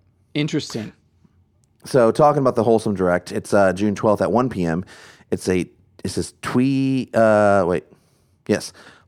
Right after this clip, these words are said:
Speaker 2: Uh, "The idea behind Wholesome Direct is simple. Present a slate of chill, low-stress games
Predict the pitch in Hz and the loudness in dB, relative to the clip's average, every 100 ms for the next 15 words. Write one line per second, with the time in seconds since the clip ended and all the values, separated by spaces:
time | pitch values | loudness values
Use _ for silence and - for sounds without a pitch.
0 | - 113 101 95 87 85 98 95 127 147 | -4 2 4 4 2 0 -2 0 2 2
1 | 147 127 123 120 135 147 123 101 87 104 | 2 2 0 0 -2 -2 0 2 0 -4
2 | - 110 85 71 - - 107 104 117 - | -2 -2 -2 -6 -6 -2 0 0 -2 -4
3 | 95 110 120 - 98 - - 131 131 107 | -6 -2 -2 -2 -6 -4 0 2 0 0
4 | 113 123 - 123 - 98 90 92 | 0 0 -2 -4 -2 -2 0 -4